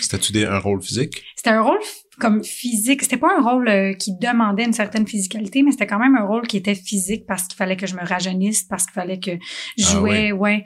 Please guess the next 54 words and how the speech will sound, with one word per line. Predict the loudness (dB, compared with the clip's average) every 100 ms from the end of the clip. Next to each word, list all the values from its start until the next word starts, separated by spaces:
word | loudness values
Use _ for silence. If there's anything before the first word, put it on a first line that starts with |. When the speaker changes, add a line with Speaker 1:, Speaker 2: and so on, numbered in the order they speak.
| -4
Speaker 1:
Tu | -4
joues | 0
pas | 0
ton | 0
âge, | -2 -4 -8
là. | -12 2
Speaker 2:
Non, | 4 6 4
puis | 4
je | 2
jouais | 2
une | 2
fille | 0 -2
très | 0 0
volontaire. | 2 2 2 0 0 0 0
Fait | -4 -6
que, |
tu | -6
sais, | -4
fallait | -4 -2
que | -2
j'aie | 0 0
une | 0 0
espèce | -2 -2 -2
de, | -2 -4 -2
un | 0 0
espèce | -2 -2
de | -2
tonus | -2 0 2 0 0
de | -2
plus | -2 0 0 0
que | 0
les | 0 0 -2
autres | -6
pour | -4 -4
avoir | -2 0
l'air | 0 -2
tout | -6
le | -2
temps | -4
comme | -2 -2
ben | 0 0 0
prête | -2 -4 -2 -2
à, | -4 -6 -12 -14 -12
c'était | -2 2
un | 6
merveilleux | 6 6 4 4 4
rôle, | 4 4 4
là. | 4
C'est | 2 2 4
Speaker 1:
Mhm. | 4
Speaker 2:
Jonathan, | 4 2 2 0
Jonathan | 0 2 2 0 -2
Caron, | -2 0
euh, | 2